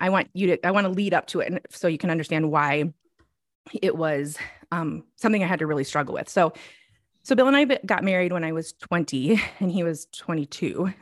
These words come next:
Um, and we, he's a truck driver and he's always wanted to own his own semi. Sorry, I feel a little bit out of breath right now. So if I'm taking deep breaths, that's why. Um, also, sometimes when I get em-, emotional, I, my breath, my breathing gets heightened. <laughs> And I,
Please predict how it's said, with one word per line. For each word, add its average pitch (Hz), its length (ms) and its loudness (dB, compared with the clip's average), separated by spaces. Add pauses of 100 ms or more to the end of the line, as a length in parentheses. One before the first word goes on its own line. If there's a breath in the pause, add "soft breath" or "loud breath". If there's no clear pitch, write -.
Um, 160 460 0
and 170 160 0
we, 175 440 0
he's 175 420 -2
a 180 100 2
truck 220 280 -2
driver 202 260 4
and 180 40 4
he's 165 100 0
always 180 220 2
wanted 185 200 0
to 165 60 -2
own 170 120 -2
his 170 100 -4
own 175 140 -4
semi. 156 380 -2 (1400 soft breath)
Sorry, 196 260 4
I 165 60 2
feel 269 140 4
a - 20 6
little 233 100 6
bit 175 140 4
out 165 100 2
of 151 80 -2
breath 180 220 0
right 147 120 -4
now. 143 140 -2
So 160 220 0 (180)
if 180 140 -4
I'm 160 100 -2
taking 165 240 -6
deep 147 160 -6
breaths, 143 200 -6
that's - 180 -14
why. 170 180 -10 (400 loud breath)
Um, 175 400 2 (800)
also, 185 240 6
sometimes 185 400 2
when 170 100 2
I 165 60 0
get 160 140 -2
em-, 160 240 0
emotional, 185 600 2 (480 loud breath)
I, 175 280 2
my 170 180 2
breath, 165 460 0
my 180 100 0
breathing 170 520 0
gets 233 220 -2
heightened. 285 420 4
<laughs> - 360 -20
And 381 100 4
I, 226 200 4